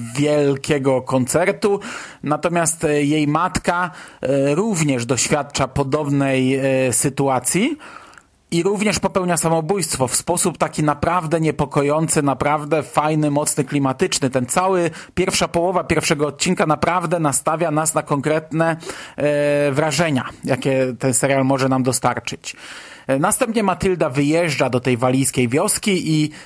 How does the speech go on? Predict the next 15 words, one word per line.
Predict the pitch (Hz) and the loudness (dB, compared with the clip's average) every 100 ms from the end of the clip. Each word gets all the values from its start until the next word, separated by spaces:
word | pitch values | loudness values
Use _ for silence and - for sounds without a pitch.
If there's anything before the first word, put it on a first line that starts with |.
| - | -6
serial | - 190 202 180 | -2 0 0 0
zamienia | 147 147 147 160 175 170 | 0 0 0 0 0 0
się | 156 - 160 156 151 135 | 0 0 0 0 0 -2
w | 131 143 143 143 139 139 _ - - _ _ _ - | 0 0 2 0 -2 -4 _ -12 -12 _ _ _ -8
bardziej | 127 208 220 185 165 | -4 0 0 0 0
właśnie | 165 - 147 | -2 0 -2
w | - | 0
kryminał, | 147 139 170 175 151 | 0 2 2 2 2
bardziej | 131 156 156 151 151 | 2 0 0 0 0
w, | 131 - | 0 -2
e, | 147 139 135 | 0 2 2
taki | 127 131 - 127 | 0 -4 -4 -4
trochę | - 175 151 | -2 0 0
dramat | 131 156 175 165 | 0 0 0 0
obyczajowy, | 156 156 160 160 156 147 | 0 0 2 2 2 2